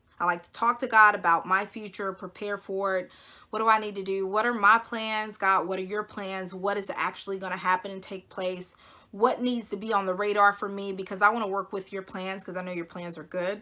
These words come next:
<laughs> and I don't wanna work against them. So I like to future cast. When I say that, that's all that I mean. So at the end of twenty eighteen, I was future casting with God, and I felt God saying to me very strongly, two things, two simple things, right? We think when God talks, sometimes it's gonna be, like,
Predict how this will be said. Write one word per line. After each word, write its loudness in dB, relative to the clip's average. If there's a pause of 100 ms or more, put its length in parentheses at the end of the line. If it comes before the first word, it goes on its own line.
(160)
<laughs> -16
and 2 (100)
I 10
don't 8
wanna 2
work 4
against -6
them. -10 (260)
So -4
I 10
like 2
to -6
future -12
cast. -8
When -4
I -2
say -6
that, -2
that's -10
all 0
that -6
I -4
mean. -12 (260)
So -6
at -10
the -2
end -2
of -6
twenty -2
eighteen, -6
I 0
was -10
future -6
casting -6
with -14
God, 4
and -6
I -2
felt -2
God 4
saying -8
to -14
me -8
very -4
strongly, -4 (360)
two -4
things, -4
two -2
simple -6
things, -8
right? -2
We -8
think -8
when -8
God 4
talks, 0
sometimes -2
it's -10
gonna -6
be, -6
like, -2